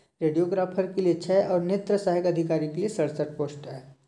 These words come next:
जिला संवर्ग तृतीय श्रेणी के पद के बारे में बात करते हैं तो यहाँ पर देख सकते हैं कि जिले का नाम सरगुजा, कोरिया, सूरजपुर, जसपुर, बलरामपुर है। यहाँ पर देखिए टोटल एक सौ पचपन पोस्ट के लिए जारी किया गया है, टोटल एक सौ पचपन के लिए।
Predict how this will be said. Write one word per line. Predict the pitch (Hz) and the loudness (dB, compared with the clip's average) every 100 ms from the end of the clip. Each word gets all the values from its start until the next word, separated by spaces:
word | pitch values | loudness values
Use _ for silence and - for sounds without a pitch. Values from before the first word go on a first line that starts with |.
| _ _ _ _ _ - | _ _ _ _ _ -8
जिला | 143 160 208 | -2 2 2
संवर्ग | 226 226 220 214 | 4 4 4 2
तृतीय | 226 190 - - | 2 0 -4 -6
श्रेणी | 220 208 | -2 -2
के | 208 214 | 0 0
पद | 208 - | -2 0
के | 208 | 4
बारे | 208 214 | 6 4
में | 208 | 4
बात | 196 190 | 2 2
करते | 208 202 208 | -2 0 -2
हैं | 208 | 0
तो | |
यहाँ | 196 185 | 0 0
पर | 190 190 | 0 0
देख | 180 190 | 0 0
सकते | 190 190 208 | 0 0 -2
हैं | 208 | 2
कि | 202 | 2
जिले | 160 165 180 | 4 4 4
का | 170 | 2
नाम | 190 190 | 0 -2
सरगुजा, | 185 170 156 151 151 165 170 | 0 2 2 2 2 4 4
कोरिया, | 165 165 151 156 170 | 2 2 4 4 4
सूरजपुर, | 170 165 156 160 160 170 170 | 2 2 2 0 0 0 2
जसपुर, | 165 151 - - 175 170 | 2 0 0 4 4 6
बलरामपुर | 151 143 147 165 170 175 175 | 2 2 2 0 0 0 0
है। | 196 - - - - - | 0 -4 -14 -20 -16 -4
यहाँ | 175 208 | 0 2
पर | 214 | 0
देखिए | 196 202 220 220 | -2 0 0 2
टोटल | 190 185 208 220 | 2 2 4 4
एक | 214 | 4
सौ | 220 - | 2 2
पचपन | 180 180 202 202 | 2 2 0 2
पोस्ट | 185 180 | -2 -2
के | 180 190 | -2 2
लिए | 196 | 2
जारी | 185 160 156 | 2 2 0
किया | 165 151 | 0 0
गया | 160 160 | 0 -6
है, | 147 - - | -8 -8 0
टोटल | 196 190 220 220 | 2 4 4 4
एक | 202 190 | 4 2
सौ | - 233 | 2 2
पचपन | 226 151 - 165 147 - | 2 -4 -2 -4 -4 -6
के | 147 | -8
लिए। | 147 | -8